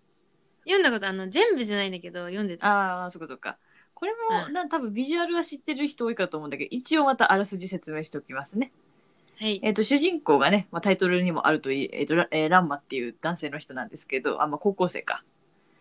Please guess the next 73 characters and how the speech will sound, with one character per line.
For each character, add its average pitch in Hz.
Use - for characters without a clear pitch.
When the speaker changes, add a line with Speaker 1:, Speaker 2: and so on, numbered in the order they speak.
Speaker 1:
う 247
ん 233
う 190
ん。 -
Speaker 2:
で、 226
ま 208
あ、 185
ち 262
っ -
ち 302
ゃ 269
い -
頃 147
か 131
ら 123
格 -
闘 214
技 151
の 147
修 165
行 151
に 139
励 147
む 127
高 -
校 156
生 123
で、 131
で、 208
修 254
行 320
の 311
た 294
め 262
に 160
あ 185
る 165
日 147
中 302
国 165
へ -
行 -
っ -
た 139
ん 131
だ 123
け 110
ど、 113
な 160
ん 151
か、 -
な 170
ん 165
だ、 135
こ 135
う、 -
呪 180
わ 247
れ 240
た 208
泉 196
み 196
た 139
い 131
な 123
の 107
が 120
そ -
こ 139
に 135
あ -
っ -
て、 -